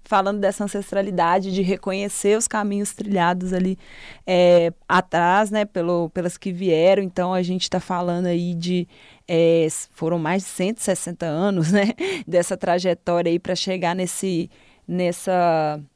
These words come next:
reunião aí de mulheres negras escritoras. Então, gostaria que você falasse um pouco de como e, e surge, né, essa,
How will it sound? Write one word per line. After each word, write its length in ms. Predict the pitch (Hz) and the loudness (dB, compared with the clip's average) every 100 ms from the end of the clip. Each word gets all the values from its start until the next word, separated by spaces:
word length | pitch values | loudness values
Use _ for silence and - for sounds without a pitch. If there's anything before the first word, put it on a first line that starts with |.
| _ | _
reunião 580 | 175 214 233 226 208 220 | 2 4 4 4 4 4
aí 180 | 190 190 | 0 -2
de 460 | 180 185 226 254 - - | -4 -2 0 0 -4 -8
mulheres 480 | 196 202 202 220 190 | -4 2 2 2 -2
negras 380 | 190 190 214 | 0 0 -2
escritoras. 720 | 196 - 240 294 - 196 202 190 | -4 -6 -6 -2 2 4 2 0
Então, 300 | 190 226 240 | -2 -2 -2
gostaria 400 | 214 240 254 247 | -2 0 0 -2
que 60 | |
você 180 | 262 247 | -6 -4
falasse 320 | 247 240 247 | 0 2 0
um 80 | 320 | 0
pouco 340 | - 240 320 | 6 6 6
de 100 | 247 | 0
como 560 | 254 - 254 311 359 320 | -2 4 6 6 4 0
e, 600 | - 247 233 226 214 160 | 0 -2 -2 -2 -2 -4
e 40 | |
surge, 560 | - - 247 359 294 247 | -8 -4 2 4 4 2
né, 140 | 247 | -2
essa, 320 | 262 247 214 | -4 -2 -2